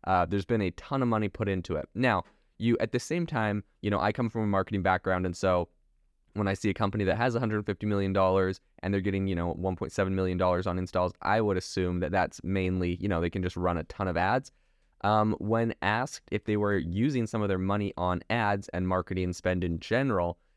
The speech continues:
the, I mean, I don't know how true it is, but the company claimed, um, that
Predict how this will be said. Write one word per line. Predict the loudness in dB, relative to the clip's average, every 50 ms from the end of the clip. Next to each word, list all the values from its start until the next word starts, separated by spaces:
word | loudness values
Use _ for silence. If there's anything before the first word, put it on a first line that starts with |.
| _ -6 0
the, | 2 2 4 2 2 0 0
I | 0 2
mean, | 2 2 0 0 0
I | 0 2
don't | 2 2
know | 2 2 2 0 -2 -6
how | -2 -2 -2
true | -2 0 0 0
it | 2
is, | 0 -2 -4
but | -4 -6
the | -6
company | -4 -4 -4 -2 -2 -4
claimed, | -4 -6 -8 -4 -2 0 0 2 0 0 0 -2 -2 -4 _ _ _ _ _ -4
um, | 0 2 4 4 4 2 0 -4 -6 -6
that | -2 2 4 4 4 2 0 -2